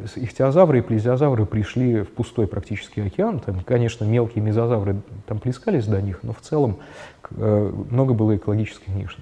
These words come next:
Э, похоже, что крокодилы не выдержали к-, конкуренцию с ихтиозаврами, плезиозаврами, особенно с крупными представителями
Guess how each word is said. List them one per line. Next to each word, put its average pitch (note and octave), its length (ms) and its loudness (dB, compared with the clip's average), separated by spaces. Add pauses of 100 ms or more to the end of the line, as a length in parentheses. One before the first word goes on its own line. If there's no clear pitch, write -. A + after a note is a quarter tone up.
Э, G2 140 -10 (280)
похоже, D3+ 340 2
что A2+ 400 0 (220)
крокодилы A2+ 500 0
не A#2+ 160 2
выдержали F#2+ 460 -2
к-, - 120 -14 (140)
конкуренцию G2+ 800 -2
с - 440 -6
ихтиозаврами, A#2 800 0
плезиозаврами, G#2+ 960 0 (360)
особенно G#2 640 -2 (100)
с - 300 -14 (360)
крупными G2 400 -2
представителями F#2+ 920 -6